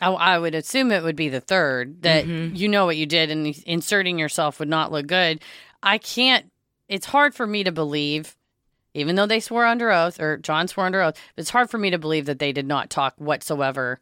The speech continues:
Speaker 1: until three years later.
Speaker 2: Yeah.
Speaker 1: With as fixated as she was.
Speaker 2: Yeah, I don't really buy that either. Especially if the first time in three years that you see each other is in Hawaii.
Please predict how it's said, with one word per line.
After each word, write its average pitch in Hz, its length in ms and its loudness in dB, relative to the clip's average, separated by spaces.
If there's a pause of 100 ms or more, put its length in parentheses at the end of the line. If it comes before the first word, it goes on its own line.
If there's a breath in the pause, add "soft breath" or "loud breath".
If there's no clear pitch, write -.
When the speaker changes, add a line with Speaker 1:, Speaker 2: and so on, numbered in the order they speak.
Speaker 1:
until 156 320 -2
three 143 240 -4
years 123 240 -8
later. 123 240 -8 (160)
Speaker 2:
Yeah. 170 320 8
Speaker 1:
With 190 240 2
as 202 140 0
fixated 170 540 0
as 143 120 -2
she - 160 -4
was. 127 200 -6
Speaker 2:
Yeah, 156 360 6
I 165 140 4
don't 156 240 0
really 143 240 0
buy 131 240 0
that 120 200 0
either. 117 360 -6 (460 loud breath)
Especially 214 600 4
if 175 160 0
the 175 80 0
first 175 400 2
time 165 460 4
in 165 240 -2
three 160 240 0
years 151 400 4
that 143 100 -6
you 143 140 -4
see 151 260 -2
each - 160 -2
other 165 320 2
is 143 480 -2
in 147 220 0
Hawaii. 139 640 0